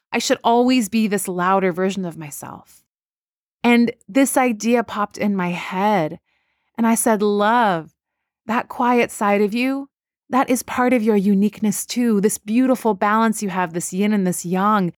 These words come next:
And that is what's going to make you so incredibly unique and special to someone out there.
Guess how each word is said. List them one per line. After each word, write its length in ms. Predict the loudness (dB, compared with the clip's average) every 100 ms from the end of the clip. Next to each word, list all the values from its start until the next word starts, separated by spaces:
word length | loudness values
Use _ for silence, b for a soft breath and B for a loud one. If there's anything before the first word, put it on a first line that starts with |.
| _ _ _
And 240 | 2 2 2
that 300 | 0 0 0
is 180 | -2 0
what's 260 | -2 -4
going 320 | 0 2 4
to 140 | 2 2
make 220 | 0 0
you 80 | -4
so 400 | -2 0 2 2
incredibly 560 | -2 -4 -2 0 0
unique 440 | 0 0 2 0 0
and 120 | -6
special 380 | -2 -4 -2 -6
to 100 | -8
someone 380 | -6 -4 -4 -6
out 220 | -8 -8
there. 340 | -6 -8 -10